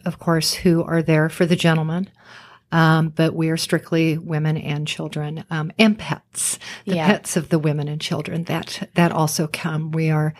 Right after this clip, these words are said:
Speaker 1: very fortunate to have Noah's Animal House right here on our campus. That started as a program at the Shade Tree ten years ago, um, and has now matured and become its own nonprofit and is expanding in other areas.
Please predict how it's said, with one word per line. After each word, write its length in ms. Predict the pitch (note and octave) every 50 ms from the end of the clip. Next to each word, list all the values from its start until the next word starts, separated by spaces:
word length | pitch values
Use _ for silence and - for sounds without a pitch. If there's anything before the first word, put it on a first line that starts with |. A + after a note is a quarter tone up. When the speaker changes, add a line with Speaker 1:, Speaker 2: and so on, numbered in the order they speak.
| - - - - - - -
Speaker 1:
very 220 | F3+ F3+ F3+ F3
fortunate 580 | E3+ - F3 E3+ D#3 D#3+ - - D#3 D3+ - -
to 120 | - E3
have 460 | D3+ D3 E3 D3+ D3+ D3 - - - -
Noah's 460 | - E3 D#3+ D#3+ D#3 D3+ D#3 D3+ -
Animal 340 | - - E3+ D#3 D#3 D#3 D3+
House 520 | D3+ D3 D#3 - - D3+ - - - - - -
right 220 | E3 D#3+ D#3+ D#3+
here 180 | - E3+ D#3 D3+
on 180 | - D3 D3+
our 120 | D3+ D3 D3+
campus. 640 | - - - D3 C#3 C#3 - D3 D3 D3 - - - - - - - - - - - _ -
That 240 | E3+ D#3 E3+ F3
started 420 | - - - E3+ D#3 D3+ D3+ D3 D3
as 140 | D3+ D3 -
a 40 |
program 440 | D3+ - - D3+ D3 D3 D3+ D3 D3
at 80 | D3+ D3
the 60 | D3
Shade 360 | - - - - D3+ D#3 D#3
Tree 280 | - - - E3+ D#3 D#3+
ten 320 | - - - F3+ F3+ E3+
years 300 | D3+ D3+ D3+ D3 D3 -
ago, 360 | D#3+ - D3 - - - D#3+ D#3 _ _ - - - - - - - _ -
um, 380 | E3 D#3 D#3 D#3 D#3 D#3+ F3 - _ -
and 120 | E3 E3+
has 180 | E3+ F3+ F3 D#3+
now 240 | F3 E3+ E3+ F3 F3+
matured 520 | F3+ F#3 F3+ - - F3+ D#3+ D#3+ D#3+ D#3+
and 80 | E3+ E3
become 260 | - - - F3 E3
its 160 | D#3 D#3 -
own 180 | E3+ E3 E3 E3+
nonprofit 640 | E3 D#3 D3+ D3 - D#3+ C#3+ D3 D3 - E3 E3 E3+
and 340 | - - D#3+ D#3 D#3+ D#3 - -
is 300 | - F3 E3+ E3 D#3+ -
expanding 920 | B2+ E3 - - - - - E3 E3 F#3+ G#3+ A3 F3+ C#3+ - - E3 - -
in 280 | - E3 E3 E3+ D#3+ D#3
other 340 | - - E3+ D#3+ E3+ D#3+ E3
areas. 560 | - D#3 D3+ C#3+ D3+ - - - - -